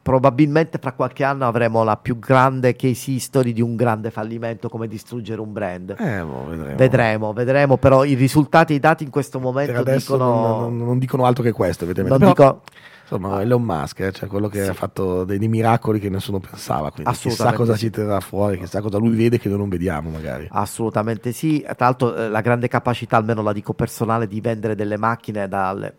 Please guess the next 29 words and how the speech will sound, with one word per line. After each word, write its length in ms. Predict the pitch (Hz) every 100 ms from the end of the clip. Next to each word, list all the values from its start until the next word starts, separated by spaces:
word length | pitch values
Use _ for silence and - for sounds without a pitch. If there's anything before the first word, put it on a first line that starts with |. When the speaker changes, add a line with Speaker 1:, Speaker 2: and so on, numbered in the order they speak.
| -
Speaker 1:
per 140 | 110
carità 280 | - 117 113
a 40 |
livello 300 | 104 107 104
tecnologico 680 | - - 117 117 117 101 127
belle, 280 | 101 101 110
ma 100 | 98
dal 160 | 95 98
gusto 260 | 107 -
estetico 600 | 104 - 107 110 - 98
Speaker 2:
<laughs> 720 | 95 - 190 - 196 - 208 -
Speaker 1:
che 120 | 123
lasciano 340 | 127 127 135
il 60 | 113
tempo 240 | 120 -
che 60 | -
Speaker 2:
Eh, 20 |
Speaker 1:
trova. 300 | - 160 139
Io 120 | 123 131
Speaker 2:
abbastanza, 580 | 120 - 117 98 -
l'ultima 260 | 113 117 123
Speaker 1:
e 80 | 123
quindi 320 | 143 139 139
comunque 400 | 117 131 143 139
tanto 280 | - 117 127
di 80 | 131
cappello 440 | 151 - 110 117
come 200 | 113 104
imprenditore, 1900 | 98 117 107 110 110 98 98 92 90 85 85 85 82 82 82 87 80 82